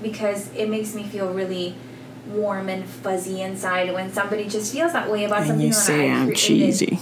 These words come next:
Speaker 1: Whatever. Okay, moving on to the fifth step and probably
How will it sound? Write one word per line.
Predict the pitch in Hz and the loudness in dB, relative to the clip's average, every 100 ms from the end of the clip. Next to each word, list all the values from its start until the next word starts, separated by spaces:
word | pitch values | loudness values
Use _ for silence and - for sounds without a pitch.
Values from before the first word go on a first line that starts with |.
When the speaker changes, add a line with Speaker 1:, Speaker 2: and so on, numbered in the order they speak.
| - - - - - - - - | -4 -14 -16 -16 -18 -16 -16 -4
Speaker 1:
Whatever. | 214 - - - - - - | -2 0 -4 -8 -10 -6 0
Okay, | 320 - - - | 2 2 -2 -4
moving | 233 349 440 427 427 427 - - | 0 2 2 0 0 -2 -6 -2
on | 277 277 226 - - - - - - - - - | 2 2 2 -2 -6 -8 -8 -10 4 4 4 2
to | 294 285 - - - - | 2 0 0 -8 -10 -6
the | 240 233 | 0 0
fifth | - 226 349 - - | 0 2 2 0 0
step | 247 226 233 233 | 2 2 -2 0
and | 233 233 | 0 0
probably | 240 233 285 311 330 311 311 | 0 0 0 -2 -4 -6 -8